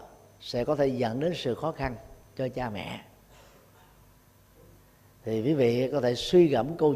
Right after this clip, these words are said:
chuyện của Lục Tổ Huệ Năng khoảng thế kỷ, à, thứ bảy Tây Lịch tại Trung Quốc, là một người, à, sống bằng nghề đốn củi.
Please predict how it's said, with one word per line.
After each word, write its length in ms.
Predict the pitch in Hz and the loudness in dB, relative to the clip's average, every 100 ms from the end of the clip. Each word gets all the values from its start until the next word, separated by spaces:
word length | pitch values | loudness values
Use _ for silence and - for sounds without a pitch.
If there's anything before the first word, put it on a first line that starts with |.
| - | 0
chuyện 340 | 113 117 127 | -2 -2 -4
của 420 | 117 110 127 170 147 | 0 2 4 2 2
Lục 220 | 123 113 - | 0 0 0
Tổ 120 | 127 | 2
Huệ 200 | 139 110 | 2 0
Năng 200 | 127 110 - - - _ _ _ _ _ _ _ _ _ - _ _ _ _ _ _ 254 254 - - _ _ _ _ | -4 -8 -12 -20 -20 _ _ _ _ _ _ _ _ _ -20 _ _ _ _ _ _ -20 -20 -20 -20 _ _ _ _
khoảng 280 | 113 113 131 | -2 -2 0
thế 120 | 160 | -2
kỷ, 400 | 147 113 127 160 | 2 0 2 0
à, 100 | 139 | 0
thứ 100 | - | -2
bảy 360 | 156 117 104 180 190 | -2 -2 -2 -4 -4
Tây 120 | 131 | -6
Lịch 180 | 101 95 - - - - - _ _ _ _ | -6 -8 -18 -20 -20 -20 -20 _ _ _ _
tại 160 | 113 107 | -8 -6
Trung 140 | 117 | -6
Quốc, 160 | 143 180 - - - - _ _ _ _ _ - _ _ _ _ _ - - - | -6 -8 -10 -20 -20 -20 _ _ _ _ _ -20 _ _ _ _ _ -20 -20 -6
là 260 | 123 120 | 0 2
một 260 | 117 117 107 | 2 0 -2
người, 540 | 123 123 120 117 113 | 0 2 4 4 4
à, 400 | 113 110 110 110 107 101 104 - - - _ _ _ _ _ _ - - | 2 2 0 -2 -6 -8 -12 -20 -20 -20 _ _ _ _ _ _ -20 -6
sống 280 | - 196 | 0 2
bằng 160 | 190 127 | 2 0
nghề 160 | 113 110 | 0 0
đốn 200 | 151 190 | -2 -2
củi. 400 | 123 107 185 | -2 0 -2